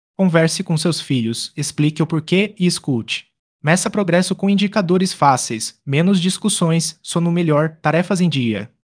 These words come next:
Revise e celebre vitórias. Se quiser mais ideias práticas, explore outras publicações no blog para inspirar atividades, disciplina e rotinas familiares.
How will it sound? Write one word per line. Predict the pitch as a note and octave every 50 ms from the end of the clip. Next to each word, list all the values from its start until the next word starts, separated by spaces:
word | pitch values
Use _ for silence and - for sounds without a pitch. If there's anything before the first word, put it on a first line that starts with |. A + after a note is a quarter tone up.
| _ -
Revise | - C#3+ B2 C3 C3+ B2+ A#2+ C3+ C#3+ C#3+
e | - D#3
celebre | - - F#3+ F#3 E3+ D#3+ C#3+ D3+
vitórias. | C3 C#3+ C#3 C#3 - C3 A#2 G#2+ A2 A2 A2+ - - - - _ _ _ _ _ -
Se | - F#3
quiser | E3 D#3 C#3+ D3 E3+ E3+
mais | D#3 C#3+ D3+ F3+ G3+ G3
ideias | G#3 E3+ E3 D#3+ E3+ F#3 -
práticas, | - - E3 D#3 D#3+ D#3+ - E3 - C3+ C3 C3 - - _
explore | - E3+ - - - D#3 E3 F#3 F#3 F3
outras | E3 F3+ F3 F#3+ F#3 -
publicações | - F3+ E3+ D#3 D#3 D3+ - E3 D#3 - - D#3+ E3 D#3+
no | D3+ C#3+
blog | B2+ A#2 B2+ C#3+ E3 D#3+
para | - F#3 F3
inspirar | F#3+ F#3+ - - G#3 F3+ F3+ F#3
atividades, | F#3 F3+ - F#3 G3 G3 E3 D3+ D3 D#3 C#3 D3 C#3 - -
disciplina | - C3+ F#3 G3 - A#3 - - D#3 E3 E3+ F3+ F#3 F3 -
e | F#3+
rotinas | F3 G#3+ G#3 - - F3+ E3+ F3 D#3+ -
familiares. | - G3 G3+ G#3+ F#3+ E3 C3+ A#2 A2 G#2 G#2 - - - - -